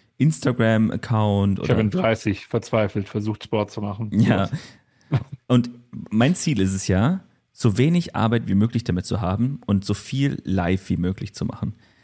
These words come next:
Speaker 1: Das heißt, das hier mit diesen ganzen Knöpfen ist halt schon mega geil, weil das halt live geschnitten ist. Ich kann das dann im
Speaker 2: Ja.
Speaker 1: Nachhinein nicht mehr ändern im Premiere oder so, sondern es ist halt so, wie es dann ist.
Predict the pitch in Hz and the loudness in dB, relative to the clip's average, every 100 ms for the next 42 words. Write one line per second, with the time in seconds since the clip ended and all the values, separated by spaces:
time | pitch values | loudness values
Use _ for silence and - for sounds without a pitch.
0 | - - 110 110 - 127 - 147 117 98 | -8 -2 2 2 2 -2 0 2 2 2
1 | 95 92 - - - - 82 - 92 101 | 0 0 -2 -2 -4 -2 -4 -2 -2 0
2 | 104 98 95 101 120 101 92 92 85 - | 2 2 0 0 0 0 -2 -4 -6 -10
3 | 95 95 87 110 123 - 147 - 160 147 | -2 0 2 0 -2 -6 -6 -4 -4 -4
4 | - - - 98 - 92 - 98 110 104 | -4 -6 -2 -2 0 -4 0 2 4 4
5 | 98 98 98 - 92 110 123 127 120 131 | 2 2 0 -2 0 2 2 -2 -2 0
6 | 139 147 147 147 151 156 104 95 92 104 | 2 2 0 -2 -2 -2 0 0 -2 -4
7 | 95 95 - _ _ _ _ _ _ - | -4 -4 -12 _ _ _ _ _ _ -4
8 | 95 95 95 - 95 - | -2 0 0 -2 -6 -10